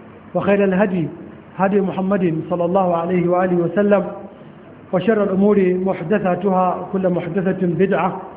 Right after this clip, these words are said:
كل بدعة ضلالة، وكل ضلالة في النار. السلام عليكم ورحمة الله وبركاته.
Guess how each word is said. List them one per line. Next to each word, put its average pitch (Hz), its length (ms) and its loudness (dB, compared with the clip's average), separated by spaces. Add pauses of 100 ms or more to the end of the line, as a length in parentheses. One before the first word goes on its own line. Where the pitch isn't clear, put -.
(480)
كل 185 180 0
بدعة 170 360 -2
ضلالة، 190 580 2 (640)
وكل 185 300 0 (320)
ضلالة 185 300 2 (100)
في 175 60 -4
النار. 175 260 2 (680)
السلام 175 360 0
عليكم 175 400 -2
ورحمة 165 240 0
الله 170 120 -2
وبركاته. 156 480 -4